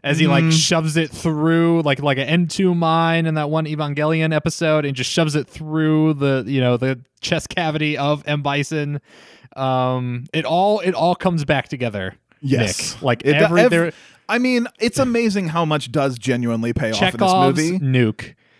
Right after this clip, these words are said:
Speaker 2: And we really didn't even touch on everything that pays off, I don't think.
Speaker 1: Yeah.
Speaker 2: But, like, it's there. They do a good job for most of these things. Um, so th-, they destroy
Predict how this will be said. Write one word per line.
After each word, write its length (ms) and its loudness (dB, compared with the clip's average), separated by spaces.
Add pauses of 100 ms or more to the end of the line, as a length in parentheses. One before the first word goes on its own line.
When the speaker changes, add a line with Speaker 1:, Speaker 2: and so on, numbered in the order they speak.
(240)
Speaker 2:
And 200 2
we 120 4
really 300 2
didn't 380 -4
even 280 0
touch 280 -2
on 120 -6
everything 360 -8
that 140 -10
pays 240 0
off, 280 -8
I 80 -10
don't 220 -14
think. 140 -6
Speaker 1:
Yeah. 140 -8 (120)
Speaker 2:
But, 160 -2
like, 360 -2
it's 260 0
there. 520 -2
They 200 -4
do 200 0
a 60 2
good 320 -2
job 420 -6
for 80 -6
most 300 -6
of 60 -14
these 180 -12
things. 440 -6 (580)
Um, 500 0 (420)
so 680 0 (360)
th-, 140 -10
they 240 2
destroy 880 0